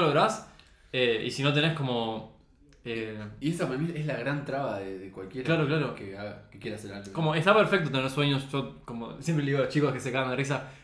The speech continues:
Speaker 1: como mi sueño siempre de chico es llenar River. Eh, antes llenar River era porque yo tocaba la viola, tenía banda, todo, y dije, "Bueno, voy a llenar River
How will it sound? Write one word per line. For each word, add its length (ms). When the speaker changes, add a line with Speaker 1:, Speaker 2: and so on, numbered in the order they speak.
Speaker 1:
como 240
mi 140
sueño 160
siempre 240
de 60
chico 340
es 240
llenar 220
River. 380
Eh, 500
antes 240
llenar 220
River 380
era 160
porque 260
yo 180
tocaba 280
la 100
viola, 360
tenía 160
banda, 480
todo, 280
y 40
dije, 180
"Bueno, 200
voy 100
a 20
llenar 260
River 320